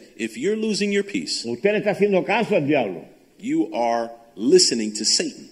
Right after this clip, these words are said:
Speaker 2: Usted le está abriendo una puerta al diablo para que él destruya lo, su familia.
Speaker 1: You are opening a door to Satan so that he can come in and destroy your family.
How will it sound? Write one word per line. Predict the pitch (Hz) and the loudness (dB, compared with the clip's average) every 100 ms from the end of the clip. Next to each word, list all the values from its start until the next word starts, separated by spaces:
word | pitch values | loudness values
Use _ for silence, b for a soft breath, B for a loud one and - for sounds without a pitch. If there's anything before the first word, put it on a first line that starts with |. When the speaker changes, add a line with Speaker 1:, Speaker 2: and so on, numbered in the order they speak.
| - | -10
Speaker 2:
Usted | 120 190 | -4 0
le | 202 | 2
está | 208 214 | 4 6
abriendo | 220 226 | 6 4
una | 202 - | 2 2
puerta | 208 240 196 | 0 2 2
al | 196 | 2
diablo | 214 226 220 214 | 2 2 2 2
para | 190 185 | 2 4
que | 175 220 226 | 4 6 4
él | 165 170 185 - | 2 0 -4 -6
destruya | 143 170 170 196 254 220 165 | 0 0 0 -2 2 4 4
lo, | 147 143 135 | 2 0 -2
su | 139 | -4
familia. | 123 131 127 101 90 | 0 0 0 -4 -4
Speaker 1:
You | 131 147 | -2 0
are | 135 - | -2 0
opening | 190 220 220 202 | 2 2 2 0
a | 180 | -2
door | 151 175 170 | 0 0 0
to | |
Satan | 170 175 117 104 | -2 -2 -2 -4
so | - | -8
that | 113 - | -8 -8
he | - | -10
can | - 131 | -8 -8
come | - - 175 | -8 -10 -6
in | 135 | -6
and | 104 | -6
destroy | 101 - 165 131 | -4 -4 -2 -2
your | 120 | -2
family. | - 156 123 - | -6 -12 -14 -14